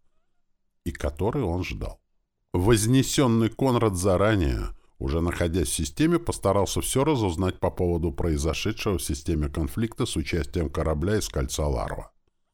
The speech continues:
Для этого ему пришлось общаться с представителями С Б Федерации. Вспоминая об этом разговоре, он слегка морщился,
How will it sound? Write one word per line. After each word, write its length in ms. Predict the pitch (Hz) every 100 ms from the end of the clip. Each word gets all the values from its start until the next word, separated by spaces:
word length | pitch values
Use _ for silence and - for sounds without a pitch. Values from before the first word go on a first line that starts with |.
| _ _ _ _ _ _ _ _ _ _ -
Для 160 | 80 98
этого 320 | 143 123 95
ему 180 | 90 85
пришлось 460 | - 80 104 104
общаться 420 | 90 - 92 - 82
с 60 |
представителями 840 | - 80 - 87 90 - 78 73 76
С 160 | 69
Б 160 | 69 69
Федерации. 640 | - 67 78 71 - - - _ _ _ _
Вспоминая 720 | - - - 123 123 135 127 123
об 100 | 120
этом 240 | 117 113
разговоре, 480 | 110 113 120 139 113
он 100 | 90
слегка 300 | - - 98
морщился, 640 | 90 - - - - -